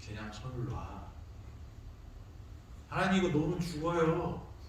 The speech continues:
저 쥐, 쥐만 치워주세요." 꽉 잡고 있는데 힘도 빠져요. "하나님, 저 힘 좀 주세요." 하나님 뭐라 그래요?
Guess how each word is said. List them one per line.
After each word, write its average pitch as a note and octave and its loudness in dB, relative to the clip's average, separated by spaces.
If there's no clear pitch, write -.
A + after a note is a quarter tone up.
저 D#3+ -2
쥐, D#3 -2
쥐만 E3+ 4
치워주세요." - 2
꽉 - -4
잡고 D#3+ 4
있는데 B2 0
힘도 F#3+ 2
빠져요. E3+ 2
"하나님, F3+ 0
저 D#3+ 2
힘 A3 6
좀 G3+ 2
주세요." C#3 0
하나님 E3 2
뭐라 C3+ 8
그래요? C#3 4